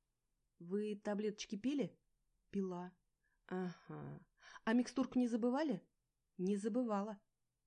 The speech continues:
"Мгм. А физиотерапию? Вы всю физиотерапию прошли?" радостно вопрошает доктор, найдя брешь в обороне противника.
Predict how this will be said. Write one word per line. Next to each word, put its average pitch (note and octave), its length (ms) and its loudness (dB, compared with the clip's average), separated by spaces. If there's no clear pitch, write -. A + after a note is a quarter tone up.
"Мгм. D#3+ 800 -2
А C4 100 4
физиотерапию? A#3+ 840 2
Вы G3 140 6
всю C#4+ 220 2
физиотерапию A#3+ 720 2
прошли?" E3 480 -4
радостно D#3 440 -2
вопрошает D3+ 580 -2
доктор, F#3 320 -2
найдя D#3 320 0
брешь F3+ 360 0
в D#3+ 60 -4
обороне D#3 360 0
противника. C#3 720 -6